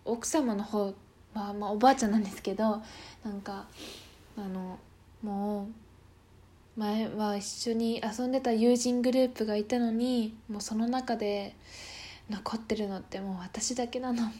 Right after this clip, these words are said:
みんなもう先に行っちゃって、みたいなことも、涙ぐみながらお話しされてて、改めて人が死ぬっていうのは、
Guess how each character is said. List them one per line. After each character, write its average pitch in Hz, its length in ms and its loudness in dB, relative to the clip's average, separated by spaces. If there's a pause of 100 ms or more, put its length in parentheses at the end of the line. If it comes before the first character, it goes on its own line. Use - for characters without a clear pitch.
(220)
み 226 220 2
ん 320 140 0
な 370 100 -2
も 311 200 -4
う 302 40 -6
先 262 320 -4
に 247 140 0
行 240 80 -2
っ - 20 -18
ち - 140 -2
ゃ - 20 4
っ 233 40 -2
て、 233 280 4
み 202 140 -6
た 190 140 -6
い 196 60 -4
な 220 320 0 (680)
こ 220 100 -6
と 220 240 0
も、 269 420 6 (1200)
涙 220 540 2 (200)
ぐ 220 100 0
み 214 100 4
な 214 120 0
が 202 120 -4
ら 190 120 -4
お 196 40 -6
話 202 320 -6
し - 40 -12
さ 214 120 -6
れ 208 100 -6
て 214 120 -6
て、 202 480 -2 (1200)
改 240 300 2
め 262 120 2
て 226 180 0
人 - 540 -2
が 233 120 2
死 240 160 2
ぬ 247 140 4
っ - 20 0
て 220 240 -2
い 202 140 -2
う - 20 -4
の 196 160 -4
は、 202 420 -2